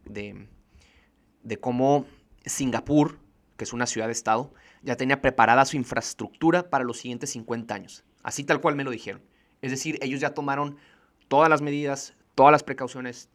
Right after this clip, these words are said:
todas las prevenciones, de tal manera que su ciudad está lista para recibir el crecimiento que va a tener en los siguientes años.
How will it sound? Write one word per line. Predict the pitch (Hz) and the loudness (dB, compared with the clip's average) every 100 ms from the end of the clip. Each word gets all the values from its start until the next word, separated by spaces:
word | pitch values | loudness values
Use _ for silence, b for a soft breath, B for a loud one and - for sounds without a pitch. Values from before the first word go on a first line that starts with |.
| _ | _
todas | 123 147 | 6 6
las | 147 | 4
prevenciones, | 135 120 123 127 127 - B B B | -4 -6 -8 -8 -10 -16 B B B
de | 127 | -4
tal | 135 143 | -2 0
manera | 147 139 156 _ _ _ | 0 0 -2 _ _ _
que | 127 | -10
su | - | -8
ciudad | 123 120 127 - | -6 -2 -2 -2
está | - - 127 | -10 -10 -6
lista | 127 135 160 135 _ | -6 -6 -10 -10 _
para | 139 120 110 110 107 95 _ _ _ | -2 -2 0 -2 -4 -12 _ _ _
recibir | 123 120 - 120 131 139 | -10 -8 -8 -4 -4 -2
el | |
crecimiento | 143 131 120 117 117 | -4 -4 -8 -10 -12
que | 113 | -14
va | 110 | -12
a | |
tener | 120 117 | -12 -12
en | 120 | -12
los | 113 | -12
siguientes | 107 104 104 117 | -14 -16 -12 -8
años. | 131 127 - | -8 -8 -14